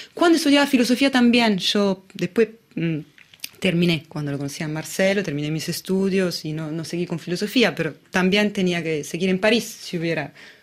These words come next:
continuado en la Sorbona. Y, y nada, o sea que primero,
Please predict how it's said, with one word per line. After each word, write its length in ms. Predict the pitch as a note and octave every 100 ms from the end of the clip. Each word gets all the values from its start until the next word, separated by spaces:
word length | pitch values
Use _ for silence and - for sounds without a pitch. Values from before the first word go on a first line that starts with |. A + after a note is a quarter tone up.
| _
continuado 520 | E3+ - E3 E3 D3+
en 60 | D3
la 80 | C#3+
Sorbona. 600 | D#3+ D3+ F#3 A#3+ C4 C4 - - - - -
Y, 1040 | - F#3+ F#3 F3+ F3 E3+ E3 D#3+ E3 D#3+ D#3+ - - - - -
y 220 | A3 A3
nada, 300 | E4+ C#4 A3
o 20 |
sea 180 | A3 A3
que 120 | G3+
primero, 420 | G3 G#3+ B3+ D#4+